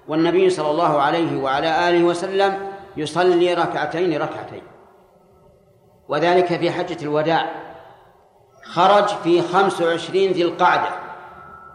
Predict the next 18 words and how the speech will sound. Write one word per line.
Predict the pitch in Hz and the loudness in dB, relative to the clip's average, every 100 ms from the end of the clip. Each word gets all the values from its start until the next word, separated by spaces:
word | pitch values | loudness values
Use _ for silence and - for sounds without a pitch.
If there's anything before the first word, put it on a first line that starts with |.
| - - - - - - - 135 | -20 -20 -20 -20 -20 -20 -18 -4
ورجع | 147 180 196 202 214 214 - - - - - - | 2 4 4 4 2 0 -6 -12 -16 -20 -20 -10
من | 135 156 | -4 2
مكة | 160 202 - 190 214 - - - - - | 2 2 0 0 0 -2 -8 -14 -18 -14
صباح | - 165 185 185 185 | -6 0 4 4 4
يوم | 180 185 | 4 4
الرابع | 165 160 180 180 | 2 2 2 4
عشر | 139 180 185 214 - - | 2 0 0 -2 -4 -6
حتى | - - 180 | -6 -2 2
وصل | 165 180 165 | 2 2 0
إلى | 151 139 | -2 -2
المدينة. | 135 123 117 - - - _ _ _ _ _ _ _ _ _ _ _ _ _ _ _ _ | -4 -6 -10 -18 -20 -20 _ _ _ _ _ _ _ _ _ _ _ _ _ _ _ _
فقيل | 160 165 220 214 202 | -4 2 4 4 4
لأنس: | 196 175 170 - - - - - - - - - - | 2 2 0 -2 -10 -16 -20 -20 -20 -20 -20 -12 -2
"كم | 196 | 0
أقمتم، | 190 180 175 170 147 147 143 135 - - - - 160 156 143 - - - | 0 0 2 2 0 -2 -6 -8 -16 -20 -20 -12 -8 -6 -8 -14 -12 -6
أقمتم | 165 202 202 170 175 | 0 2 2 2 2
بمكة | 160 180 170 156 143 | 2 2 0 -4 -6
شيئا؟" | 139 135 127 147 185 | -6 -6 -4 -2 -4